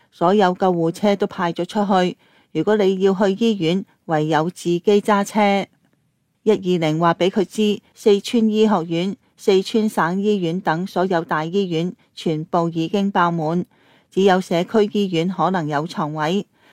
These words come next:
但係等佢揸車去社區醫院嗰陣，醫院就直接話畀佢聽，嚟吊鹽水可以，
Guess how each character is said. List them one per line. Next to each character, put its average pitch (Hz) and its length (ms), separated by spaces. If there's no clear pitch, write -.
但 226 100
係 220 120
等 233 180
佢 220 180
揸 226 240
車 233 220
去 202 180
社 185 220
區 220 260
醫 214 200
院 170 220
嗰 175 120
陣， 170 260
醫 220 180
院 180 220
就 170 180
直 175 140
接 180 240
話 165 160
畀 170 100
佢 196 140
聽， 202 340
嚟 165 220
吊 196 160
鹽 165 240
水 180 200
可 190 200
以， 180 280